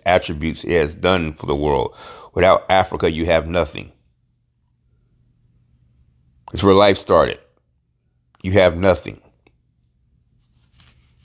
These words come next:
And it's frustrating to me how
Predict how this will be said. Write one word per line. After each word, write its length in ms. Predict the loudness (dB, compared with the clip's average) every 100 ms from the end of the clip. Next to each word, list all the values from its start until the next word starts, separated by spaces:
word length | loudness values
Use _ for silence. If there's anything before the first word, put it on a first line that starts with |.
| _ _ _ _ _ _ -12
And 140 | -2 0
it's 140 | 0
frustrating 560 | 2 0 2 2 2 0
to 80 | -2
me 480 | 0 0 -2 -8 _ _ _ _
how 600 | 0 4 4 2 -2